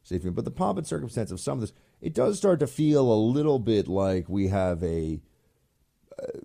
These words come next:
you know, this is like the, the, the king, and I mean this in a, in a monar-, monarchical sense, right? That the monarchy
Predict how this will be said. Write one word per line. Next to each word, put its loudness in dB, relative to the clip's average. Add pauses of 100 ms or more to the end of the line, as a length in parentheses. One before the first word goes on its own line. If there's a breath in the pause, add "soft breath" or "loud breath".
(160)
you 2
know, 0
this -2
is -2
like 2
the, 0
the, -2
the -2
king, 0
and -4
I 0
mean 2
this -2
in 0
a, 0
in -2
a 0
monar-, 2
monarchical 2
sense, -6
right? -6
That -10
the -2
monarchy -2